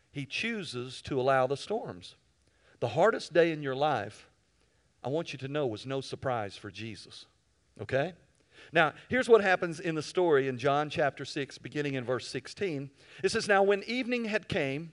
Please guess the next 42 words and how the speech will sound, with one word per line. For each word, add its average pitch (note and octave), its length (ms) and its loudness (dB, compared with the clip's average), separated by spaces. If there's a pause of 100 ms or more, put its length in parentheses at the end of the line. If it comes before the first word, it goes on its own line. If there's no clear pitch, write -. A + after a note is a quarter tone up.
(1080)
his E3+ 180 -6
disciples G3 500 2
went F#3 160 0
down E3+ 220 6
to F3+ 60 2
the F#3+ 100 2
lake, G#3 440 2 (500)
and E3 80 2
they D#3 80 4
got E3+ 200 8
into A3 260 2
a A3+ 60 8
boat D3 280 6
and C3 80 -14
started D#3 340 2
to C#3+ 60 -8
cross C#3 380 0
the D3+ 120 -4
lake C3 320 2
to F3+ 60 -6
Capernaum. F#3 600 -2 (320)
It E3 100 2
had C#3+ 100 6
already F3+ 320 8
become F3+ 360 -2
dark, D3 320 4
and C3+ 100 -6
Jesus E3 520 -4 (300)
had D3+ 120 -2
not D3+ 280 0
yet D#3 200 0
come F3+ 280 -2
to D#3 120 -4
them." B2 240 -2
Verse, C3+ 320 2
I'm D#3 100 -2
gonna D#3+ 120 0
reach E3 240 2
down D#3+ 180 2
into C#3+ 120 -2
verse C3+ 260 2
eighteen. E3+ 440 -2